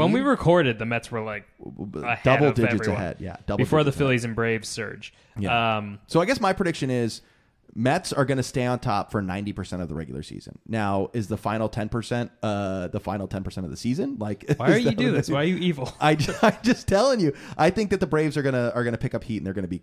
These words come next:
Speaker 1: real competitors in the division
Speaker 2: I
Speaker 1: for the
Speaker 2: agree.
Speaker 1: rest of the year.
Speaker 2: I think they'll have some, some really, really crazy, uh, um,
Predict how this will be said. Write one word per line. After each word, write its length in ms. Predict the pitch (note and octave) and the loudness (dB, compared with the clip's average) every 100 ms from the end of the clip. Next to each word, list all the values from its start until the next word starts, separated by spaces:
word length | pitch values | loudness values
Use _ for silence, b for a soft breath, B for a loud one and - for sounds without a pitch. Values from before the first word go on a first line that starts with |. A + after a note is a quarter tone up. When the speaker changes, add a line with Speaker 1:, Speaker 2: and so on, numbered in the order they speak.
| - | -6
Speaker 1:
real 180 | G#2 G2+ | -4 -4
competitors 500 | G2 G2+ F2+ F2 E2 | -4 -6 -4 -4 -4
in 100 | F2 | -4
the 80 | |
division 260 | F2 D#2+ C3+ | -4 -4 -2
Speaker 2:
I 60 | B2+ | -2
Speaker 1:
for 20 | |
the 40 | |
Speaker 2:
agree. 80 | A#2+ | -2
Speaker 1:
rest 100 | A2+ | -4
of 60 | - | -6
the 60 | - | -8
year. 80 | - | -4
Speaker 2:
I 80 | |
think 180 | C3 F#3 | -2 2
they'll 140 | F#3 F3+ | 4 4
have 180 | E3 | 4
some, 300 | C#3 C3 A#2+ | 0 -4 -6
some 320 | - B2 A2 G#2 | -6 -6 -6 -8
really, 520 | A2 A#2 A#2 A2 G#2+ - | -6 -4 -2 -4 -8 -10
really 460 | C3 B2+ B2 A2+ A2 _ | -4 -2 0 -4 -8 _
crazy, 580 | - A#2+ A#2 G#2+ A2 G#2 | -6 -4 -4 -6 -8 -6
uh, 340 | G2+ G2+ G#2 _ _ _ _ _ _ - - | -6 -6 -10 _ _ _ _ _ _ -18 -12
um, 440 | G1+ G1+ - G1+ | -10 -10 -12 -14